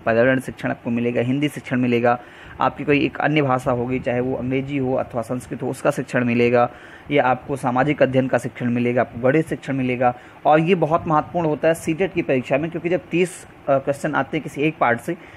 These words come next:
तो उसमें आप देखेंगे कि पन्द्रह क्वेश्चन फैक्ट होते हैं और पन्द्रह क्वेश्चन जो होते हैं वो शिक्षण के होते हैं। विशेषकर बेटा, सबसे पहले ये आपको जानना होगा कि शिक्षण है क्या वास्तव में।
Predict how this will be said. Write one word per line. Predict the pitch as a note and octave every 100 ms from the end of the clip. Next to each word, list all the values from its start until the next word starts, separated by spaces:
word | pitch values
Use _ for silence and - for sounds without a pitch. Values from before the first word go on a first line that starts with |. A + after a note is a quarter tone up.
| - -
तो |
उसमें | D3+ F#3
आप | E3+
देखेंगे | E3 F#3 F#3+ F#3+
कि | F3+
पन्द्रह | F3 C#3+ D#3+
क्वेश्चन | D#3+ E3 E3+
फैक्ट | D3+ C3+ -
होते | E3 -
हैं | F#3
और | F#3
पन्द्रह | G3 C3+ D3
क्वेश्चन | D3 C#3 D3+
जो |
होते | C3+ G3+
हैं |
वो | A#3
शिक्षण | - - C3+
के | A#2+
होते | A#2 A2+
हैं। | A2+ - - - -
विशेषकर | D#3+ D#3+ G#3 A3
बेटा, | F3+ E3
सबसे | F#3 - G3+
पहले | F3 F3
ये | E3
आपको | E3+ D#3+ D3
जानना | C3+ C3+
होगा | D#3
कि | F3+
शिक्षण | - E3+ - F#3+
है | D#3 D3+
क्या | C3
वास्तव | A2 G#2
में। | A2+